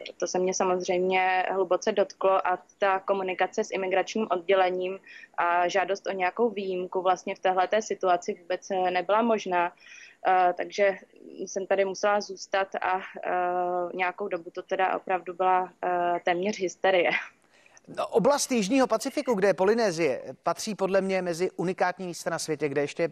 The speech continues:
Speaker 2: eh, pořád, eh, člověk nalezne, eh, přirozený prostředí, který není třeba tolik ovlivněný, eh, sociálními sítěmi a internetem.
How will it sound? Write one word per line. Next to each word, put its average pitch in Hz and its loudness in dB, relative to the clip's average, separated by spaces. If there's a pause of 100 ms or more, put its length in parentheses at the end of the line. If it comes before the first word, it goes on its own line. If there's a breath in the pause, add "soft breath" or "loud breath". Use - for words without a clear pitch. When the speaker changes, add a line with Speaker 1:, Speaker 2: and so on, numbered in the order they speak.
Speaker 2:
eh, 135 -6
pořád, 160 -2
eh, 151 -2
člověk 156 -4
nalezne, 151 2 (300 loud breath)
eh, 123 2
přirozený 156 0
prostředí, 151 -4
který 147 0
není 151 0
třeba 156 -2
tolik 151 -2
ovlivněný, 147 -2
eh, 127 2
sociálními 143 -2
sítěmi 139 -2
a - 0
internetem. 131 -4